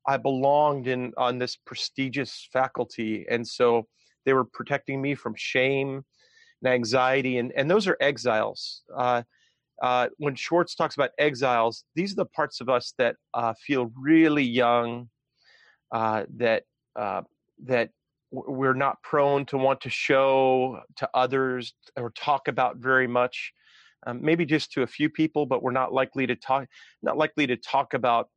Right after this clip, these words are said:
my most ashamed parts with, uh, you know, with someone that I meet on the street.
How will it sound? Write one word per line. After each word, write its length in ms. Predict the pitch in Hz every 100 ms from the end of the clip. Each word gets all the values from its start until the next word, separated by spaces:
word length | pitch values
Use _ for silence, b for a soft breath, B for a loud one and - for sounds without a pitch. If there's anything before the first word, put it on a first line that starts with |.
| _
my 340 | 123 120 120 120
most 520 | 120 127 131 - -
ashamed 560 | 123 - 143 131 127 117 -
parts 480 | 127 120 - - - b b b b
with, 280 | - 131 117 - -
uh, 320 | 127 117 113 98 _ _ _ _
you 160 | - 139
know, 80 | 127
with 120 | 127
someone 280 | - 139 131
that 160 | 127
I 80 | 120
meet 220 | 123 127
on 160 | 123 113
the 60 | 113
street. 520 | - - 127 117